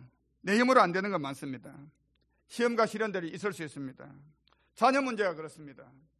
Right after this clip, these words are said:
또 건강 문제가 그렇습니다. 재정 문제도 그렇고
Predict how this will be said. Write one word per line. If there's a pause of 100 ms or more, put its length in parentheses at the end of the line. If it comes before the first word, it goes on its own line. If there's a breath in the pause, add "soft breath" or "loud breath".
(760 soft breath)
또
건강
문제가
그렇습니다. (1000)
재정
문제도
그렇고